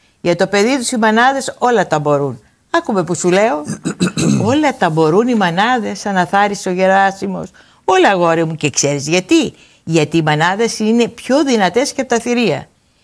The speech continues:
Τη δικιά μου τη λένε Αγγελίνα. Είναι και αυτή έτσι;" Και τότε είπε η Ίνα, που πάντα πίστευε ότι τα κορίτσια, ε, είναι δυνατά σαν την κόρα του ψωμιού,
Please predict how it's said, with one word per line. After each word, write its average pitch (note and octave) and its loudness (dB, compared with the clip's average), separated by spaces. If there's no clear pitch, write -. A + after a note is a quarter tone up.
Τη A#3 0
δικιά A3+ 2
μου G3+ -4
τη B3+ -4
λένε C#4+ 0
Αγγελίνα. C4 0
Είναι D#4 0
και C#4 0
αυτή E3+ 0
έτσι;" G3+ 0
Και F#3+ -6
τότε G#3+ 0
είπε G3 0
η F3+ -4
Ίνα, F3+ 0
που F3 -12
πάντα C#4+ 0
πίστευε F3 -4
ότι E3 2
τα E3+ -2
κορίτσια, F3 -2
ε, D#3 -2
είναι A#3 2
δυνατά F#3 0
σαν A#3 -2
την F#3 -6
κόρα A#3 2
του A3+ -6
ψωμιού, G#3 -4